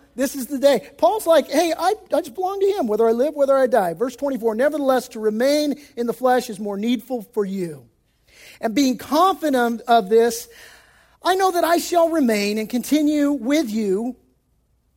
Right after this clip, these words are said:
with you all for your progress and joy of faith, that your rejoicing for me may be more abundant in Jesus Christ by my coming to you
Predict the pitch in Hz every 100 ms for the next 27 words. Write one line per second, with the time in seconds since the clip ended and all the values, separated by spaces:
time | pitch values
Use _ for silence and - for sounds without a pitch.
0 | - _ _ _ _ _ _ _ 247 262
1 | 254 302 302 240 262 - 269 269 262 320
2 | - 285 220 208 202 202 - 214 208 165
3 | 240 220 180 180 190 - 233 185 175 -
4 | 208 202 214 262 311 320 214 214 208 185
5 | 202 196 196 _ _ - 240 240 233 254
6 | 277 202 180 180 190 _ _ 220 208 220
7 | 220 226 254 294 320 320 254 233 220 196
8 | 185 196 _ _ 214 202 214 285 294 -
9 | - 208 175 175 180 - - _ _ 165
10 | 226 226 233 233 220 208 - 254 247 247
11 | 240 - - 240 202 190 190 190 196